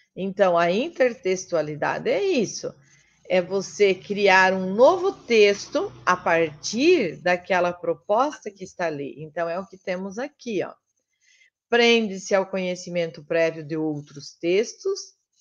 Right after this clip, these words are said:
tanto no que diz respeito à forma, ao conteúdo. Então, criação de um texto a partir do aproveitamento de outro, que é a proposta,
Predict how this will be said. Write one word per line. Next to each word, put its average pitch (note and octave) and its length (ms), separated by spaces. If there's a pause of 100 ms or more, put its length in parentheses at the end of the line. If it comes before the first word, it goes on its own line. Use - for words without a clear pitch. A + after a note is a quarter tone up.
tanto D4+ 420
no C4+ 120
que B3+ 120
diz G3+ 220
respeito G3 520
à F3 100
forma, G3+ 720
ao G3+ 280
conteúdo. A3+ 840 (640)
Então, F#3+ 360
criação F#3+ 500
de F3+ 80
um F3+ 140
texto F#3 300
a F3 40
partir E3+ 400
do F#3+ 80
aproveitamento F#3 920
de E3 100
outro, F3 640 (340)
que D3+ 240
é C#3 120
a C3 100
proposta, D#3 880